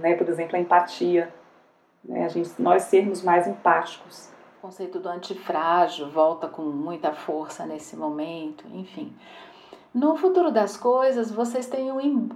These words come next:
Speaker 2: um e-book interessantíssimo chamado Cisne Negro ou Novo Normal. Lá é citado um livro também muito interessante, The Post-Normal Times Reader. E lá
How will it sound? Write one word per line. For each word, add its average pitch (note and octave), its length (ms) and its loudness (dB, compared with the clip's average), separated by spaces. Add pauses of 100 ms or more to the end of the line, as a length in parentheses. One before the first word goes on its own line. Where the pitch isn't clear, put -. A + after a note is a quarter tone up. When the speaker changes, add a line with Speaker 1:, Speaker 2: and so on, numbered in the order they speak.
Speaker 2:
um A3 460 0
e-book A3 580 -2
interessantíssimo A#3+ 1400 -2
chamado G3 400 -2
Cisne G#3 380 -4
Negro G#3+ 520 0
ou G#3 280 4
Novo G3+ 260 -2
Normal. F3 680 -4 (720)
Lá A#3 680 4
é G#3 100 -2
citado A3+ 500 2
um A#3+ 80 0
livro A3 380 -2
também G#3+ 500 2
muito A#3 400 2
interessante, F3+ 840 -4
The F3 140 -4
Post-Normal F#3+ 1080 0
Times F3 340 -2
Reader. F#3 580 -2 (640)
E A3+ 120 -2
lá A#3+ 560 2